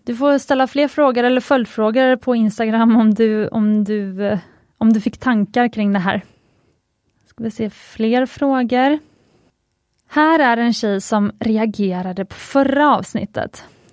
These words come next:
Och hon skriver så här: Jag har lyssnat på alla avsnitt och tycker att det är så skönt att nörda ner sig i den här viktiga frågan, smycken.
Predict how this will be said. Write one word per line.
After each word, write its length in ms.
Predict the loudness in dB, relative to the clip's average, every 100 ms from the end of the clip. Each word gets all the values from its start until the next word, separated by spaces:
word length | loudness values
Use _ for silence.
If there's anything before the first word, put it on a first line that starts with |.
| _ -2
Och 80 | 4
hon 200 | 4 2
skriver 300 | -2 -6 -6
så 140 | -4
här: 340 | 0 0 -2 -6 _ _ -20 -20 -20 -20 -20 _ _
Jag 320 | 0 2 4
har 120 | 4
lyssnat 460 | 2 0 -2 -4 -4
på 100 | -6
alla 260 | -4 -2 0
avsnitt 500 | -2 -4 -4 -6 -6
och 100 | -6
tycker 340 | -6 -4 -6
att 140 | -6 -4
det 80 | -6
är 80 |
så 120 | -4 -6
skönt 460 | 0 2 2 0
att 120 | -2
nörda 300 | 0 0 2
ner 300 | 2 2 0
sig 300 | -2 0 2
i 40 | 2
den 160 | 2
här 140 | 0 0
viktiga 360 | -4 -6 -10
frågan, 500 | -2 -2 -2 -4 -10 -14
smycken. 720 | -4 0 0 -2 -10 -8